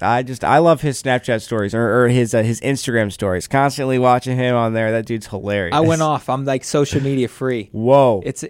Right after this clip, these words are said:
Speaker 2: it's, it's been great. So I have a Facebook. I, I'll post every once in a while.
Speaker 1: Everyone needs a Facebook.
Speaker 2: Usually the only thing that brings me out of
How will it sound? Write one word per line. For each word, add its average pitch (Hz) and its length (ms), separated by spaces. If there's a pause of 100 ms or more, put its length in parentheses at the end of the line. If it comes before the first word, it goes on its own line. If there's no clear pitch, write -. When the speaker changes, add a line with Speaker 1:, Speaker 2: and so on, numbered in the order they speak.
Speaker 2:
it's, 139 280 (340)
it's - 180
been 170 160
great. 143 220
So 165 100
I 156 60
have 202 200
a 196 60
Facebook. 143 640
I, 131 240
I'll 117 140
post 165 380
every 127 180
once 120 240
in 120 60
a - 20
while. 110 180
Speaker 1:
Everyone 135 260
needs 98 160
a - 40
Facebook. - 160
Speaker 2:
Usually 190 380
the 139 100
only 139 220
thing 143 180
that 104 160
brings 123 260
me 127 80
out 117 140
of 107 240